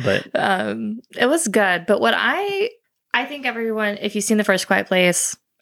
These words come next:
Speaker 2: I think you should go see the second one. I like the second one more than I like the first one. I thought it had a better narrative.
Speaker 1: I thought they were both good.
Speaker 2: But what I wanna talk about is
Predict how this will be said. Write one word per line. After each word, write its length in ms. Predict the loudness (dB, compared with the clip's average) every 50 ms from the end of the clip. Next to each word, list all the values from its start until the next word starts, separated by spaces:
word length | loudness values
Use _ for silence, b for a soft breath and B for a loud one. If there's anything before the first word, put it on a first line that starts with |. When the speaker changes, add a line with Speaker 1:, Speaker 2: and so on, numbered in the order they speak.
| _ -4
Speaker 2:
I 120 | -4 -4
think 160 | -4 -6 -6
you 100 | -4 -4
should 120 | -2 0 2
go 80 | 2
see 140 | 2 4 2
the 80 | 2 2
second 280 | 2 0 0 2 2
one. 160 | 2 2 2 2
I 220 | 0 0 0 -2 -2 -2
like 200 | -4 -4 -4 -4
the 60 | -4
second 260 | -4 -2 -2 -2 -2
one 220 | -2 -2 -2 -2
more 240 | -2 -2 -2 -2 -2
than 160 | -2 -2 -2
I 80 | 0 0
like 180 | -2 -2 -2 -2
the 80 | -2
first 260 | -2 -2 -2 -2 -2
one. 380 | -2 -2 -2 0 0 -2 -4 -4 -4
I 100 | -4 -2
thought 320 | 0 0 0 0 0 -2 -4 -2
it 100 | 0 2
had 120 | 2 2 0
a 40 |
better 220 | 0 0 0 0 0
narrative. 680 | 0 0 0 0 0 2 2 2 0 0 -2 -6 -14 -18 -14 -8 -6
Speaker 1:
I 20 |
thought 160 | -4 -4 0
they 100 | 0 2
were 60 | 2
both 240 | 2 2 0 0 0
good. 240 | 0 0 0 -2 -8 _ -2
Speaker 2:
But 300 | 0 2 2 0 -2 -6 -10 -20 _ _
what 200 | 0 2 2 4
I 140 | 4 2 2
wanna 180 | 0 0 -2 0
talk 220 | 2 0 2 2
about 460 | 2 2 2 4 4 2 2 0 -4 _ _ _ _ _ _ 0
is 600 | 2 4 4 4 4 4 2 0 -2 -4 -6 -8